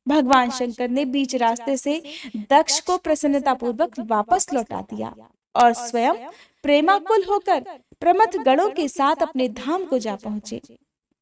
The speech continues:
यद्यपि भगवान शिव ने विष्णु आदि देवताओं को भी विदा कर दिया था, तब भी वे बड़े प्रसन्नता और भक्ति भाव के साथ पुनः उनके साथ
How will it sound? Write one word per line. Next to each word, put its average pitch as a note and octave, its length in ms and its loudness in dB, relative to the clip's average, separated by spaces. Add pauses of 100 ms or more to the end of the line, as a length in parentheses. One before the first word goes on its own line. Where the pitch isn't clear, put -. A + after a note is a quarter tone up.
(180)
यद्यपि C4+ 520 4
भगवान C4+ 420 2
शिव D#4 220 -4
ने D#4 260 0 (320)
विष्णु D4 440 0
आदि D4 400 2
देवताओं B3+ 520 2
को G4+ 140 0
भी G4 120 2
विदा E4+ 300 4
कर F4+ 260 2
दिया D4+ 300 2
था, C4 440 -4 (300)
तब F#4 100 8
भी F#4+ 680 2
वे C4 100 0
बड़े A#3+ 300 0
प्रसन्नता C#4 600 -2
और C4+ 180 0
भक्ति B3 340 -8
भाव C#4+ 360 0
के C#4 200 -4
साथ B3 300 0 (420)
पुनः C#4 200 2
उनके A#3+ 300 0
साथ A#3+ 260 -4